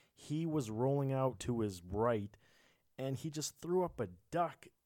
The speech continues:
when he should have threw it out of bounds. The pressure was there. There was no receiver in your, in your window, and you let Cincinnati back in the contest. And once that pick happened, Cincinnati came down, drove the field, and scored,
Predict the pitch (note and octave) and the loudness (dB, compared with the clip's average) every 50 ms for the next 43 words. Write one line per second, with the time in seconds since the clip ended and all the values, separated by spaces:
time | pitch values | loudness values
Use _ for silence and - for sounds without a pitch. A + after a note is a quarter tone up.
0 | _ _ - C3+ C3 B2 C#3 C#3 - - D#3 D3+ C#3+ - E3 F3 E3 E3 E3 D#3 | _ _ 0 0 2 2 2 0 0 0 -2 -2 0 4 4 6 6 6 2 0
1 | D3+ C#3+ D#3+ F3 F#3+ E3+ - - - - - A#2+ - - - D#3 D3 - E3 D#3+ | 0 2 4 4 4 4 2 -2 -10 -10 -10 -10 -10 -4 -4 -4 -2 0 0 0
2 | D#3 C3+ F#2+ G2+ G#2 A#2+ C3+ C3+ C3+ A#2+ A2+ G#2+ A#2+ B2+ D3 D3+ D#3 C#3+ - D3 | 0 0 0 2 2 2 4 4 2 2 2 2 2 2 2 2 0 0 0 -2
3 | C#3 C3 C#3 C3+ B2 B2 B2+ C3 C3 B2 A#2+ - - B2+ B2+ B2+ B2 A2+ G2+ G2 | 0 2 2 2 2 4 2 2 2 0 -2 -4 -8 -6 -6 -4 -4 -4 -4 -4
4 | F#2+ F#2+ F#2+ G#2 B2 C#3+ - - _ _ - - - _ _ _ _ _ _ _ | -4 0 2 2 2 2 0 -6 _ _ -20 -20 -20 _ _ _ _ _ _ _
5 | _ _ _ _ _ E3 E3 E3+ E3+ E3 C#3+ C#3+ D#3 D#3 D3 - - F3 E3 D3+ | _ _ _ _ _ -2 0 2 2 2 2 0 -2 -4 -4 -6 -4 -4 -2 -2
6 | - D#3 D3+ D3 C#3+ C#3+ C#3+ C3+ G#2+ - B2 B2 C3+ C3 - - C3+ B2 A2+ - | 0 0 0 2 2 0 0 -2 -2 -2 0 0 0 0 -2 -2 -2 -2 -4 -2
7 | - C3 C#3 D#3 D#3 - - - - - A#2 A2+ B2+ D3+ D#3 - - D#3 C#3+ - | 0 0 2 2 0 0 -2 -4 -4 -2 -2 0 0 0 -2 -2 -2 -4 -4 -2
8 | - D#3 D3 - - C#3+ D3+ C#3+ - A2 G#2 A2 - - - - - - - - | -2 -2 -2 0 0 0 0 0 0 -2 -2 -2 -4 -8 -16 -20 -20 -20 -20 -20
9 | _ - D3+ D3+ - - C#3+ C#3 C3 B2+ C3 - - C3 B2+ A#2 A#2 A#2+ B2 A#2+ | _ 0 0 0 2 2 2 2 2 0 -2 0 0 0 0 2 2 2 0 0
10 | A2+ A#2+ B2 A#2 A2+ A2 - - A2+ A2 A2 A#2 A2+ G2+ - - - A2+ A#2+ A#2 | 0 0 0 0 -2 -6 -4 -2 0 2 2 2 0 -2 -4 -2 2 4 4 4
11 | G#2+ F#2+ | 4 2